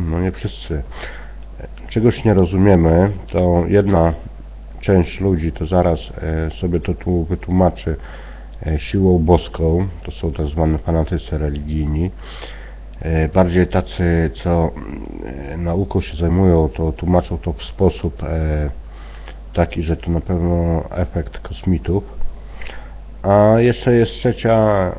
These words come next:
trzecia grupa ludzi, że po prostu powie sobie, że dwieście czy trzysta czy pięćset lat temu my nie umieliśmy wyjaśnić, e, wyładowania atmosferycznego typu piorun. E,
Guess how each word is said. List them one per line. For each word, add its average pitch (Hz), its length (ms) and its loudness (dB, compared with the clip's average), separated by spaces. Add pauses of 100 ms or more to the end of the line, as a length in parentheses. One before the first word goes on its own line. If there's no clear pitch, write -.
(580)
trzecia 98 640 0
grupa 101 380 -2
ludzi, 85 460 0 (1160)
że 82 140 -2
po 95 100 0
prostu 95 400 0
powie 90 600 2 (480)
sobie, 90 380 0
że 82 480 2 (800)
dwieście 92 760 0
czy 85 220 -4
trzysta - 460 -4
czy 90 140 -4
pięćset 92 360 -2
lat 85 220 -2
temu 90 260 2
my 90 180 4
nie 87 180 4
umieliśmy 85 500 0
wyjaśnić, 82 600 -2 (480)
e, 85 180 0
wyładowania 90 540 6
atmosferycznego 82 920 -2
typu 80 380 -6
piorun. 87 500 2 (760)
E, 80 280 -2